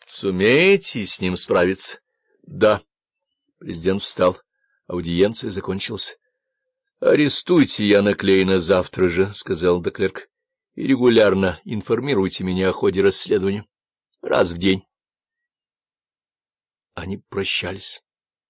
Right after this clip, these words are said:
Схепперс вышел, кивнул старому охраннику в приемной, потом сел в машину и поехал домой. Пистолет лежал рядом с ним на сиденье. Деклерк в задумчивости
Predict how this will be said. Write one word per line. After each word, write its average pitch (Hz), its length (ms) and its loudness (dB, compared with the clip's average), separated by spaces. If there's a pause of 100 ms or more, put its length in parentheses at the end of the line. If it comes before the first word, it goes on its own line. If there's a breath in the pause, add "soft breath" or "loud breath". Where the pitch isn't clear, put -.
(260)
Схепперс - 720 -2
вышел, 135 480 -2
кивнул 135 420 -6
старому 95 500 2
охраннику 95 540 -2
в - 80 -10
приемной, 190 460 -4 (280 soft breath)
потом 95 220 -10
сел 92 260 0
в - 20 -6
машину 120 460 -6 (280 loud breath)
и 98 120 -8
поехал 120 460 -4
домой. 92 520 0 (320 soft breath)
Пистолет 117 580 -2
лежал 110 260 -4
рядом 98 360 -2
с - 140 -6
ним 98 140 -10
на 95 80 -8
сиденье. 95 420 -6 (1200)
Деклерк 95 540 0
в 82 100 -8
задумчивости 131 1120 -2